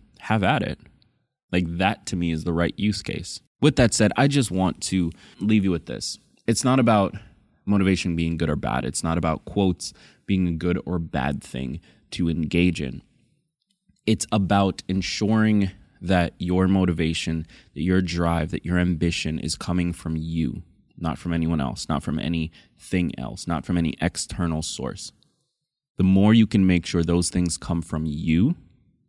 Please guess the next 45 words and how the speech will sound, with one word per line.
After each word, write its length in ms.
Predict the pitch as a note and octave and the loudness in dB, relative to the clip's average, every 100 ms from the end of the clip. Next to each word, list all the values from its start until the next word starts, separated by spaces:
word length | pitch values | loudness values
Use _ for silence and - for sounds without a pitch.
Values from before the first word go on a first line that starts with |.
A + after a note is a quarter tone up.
| _ _ _ - | _ _ _ -4
the 100 | E2+ | -4
better 560 | E2 F#2+ F2+ F2+ F2+ | 0 4 4 4 2
off 300 | - E2 D2 | 0 0 -2
you're 100 | D#2+ | -4
going 280 | D2+ C2+ A1 | -4 -6 -8
to 80 | - | -10
be. 180 | - - - _ _ _ _ _ | -10 -12 -16 _ _ _ _ _
The 120 | F#2+ | 0
more 500 | F#2+ F#2 F#2+ G2+ G#2 - | 2 4 4 6 4 0
that 300 | F2 F2+ - | 0 0 0
stuff 420 | - - E2+ - - | -4 0 -2 -2 -4
is 320 | E2+ E2 D#2 | 0 0 0
your 260 | D#2+ D#2 - - | -2 -2 -4 -4
own 400 | F2 E2 F2+ A#2 - _ - | -2 0 0 -2 -6 _ -8
and 240 | G2 F2 | -2 0
not 220 | F2 F2 - | 2 0 0
reliant 480 | F2 F2 E2+ E2 | 0 2 0 -2
on 260 | - E2+ E2 - | -2 -2 -4 -2
anyone 480 | E2+ F2+ E2+ E2+ | 0 2 2 -2
or 240 | - E2 D#2+ | -2 -4 -2
anything 380 | E2 E2+ - D2 | -4 -4 -4 -6
else, 320 | E2 G#2+ - - _ - | -4 -6 -8 -14 _ 0
the 120 | G2 | 4
more 260 | G2 G2+ G2+ | 6 6 6
you 160 | F#2 | 6
will 140 | F2+ E2+ | 4 4
be 140 | F2 | 4
able 240 | E2+ E2 | 2 0
to 120 | D#2 E2+ | -4 -4
rely 420 | D#2+ D2+ C2+ - | -2 -2 -2 -4
on 200 | - C#2 - | -6 -8 -10
it. 400 | - - - - _ _ - | -14 -12 -14 -14 _ _ -2
And 100 | F#2+ | -2
that's 140 | E2 - | -2 0
ultimately 540 | G2+ F#2+ F#2+ F2+ E2+ | 2 2 2 -2 -2
where 400 | E2 E2 F2 E2 | -4 -2 0 0
you 160 | E2+ D2 | -2 -4
want 280 | D2 A#1+ - | -6 -10 -10
to 40 | |
be. 140 | - C2+ | -8 -8
You 240 | D2 E2+ | -6 -4
want 320 | E2+ F2 - | -2 -2 -2
to 80 | - | -4
be 180 | F2 E2 | -4 -2
able 320 | D#2+ E2 D2+ | 0 -2 -6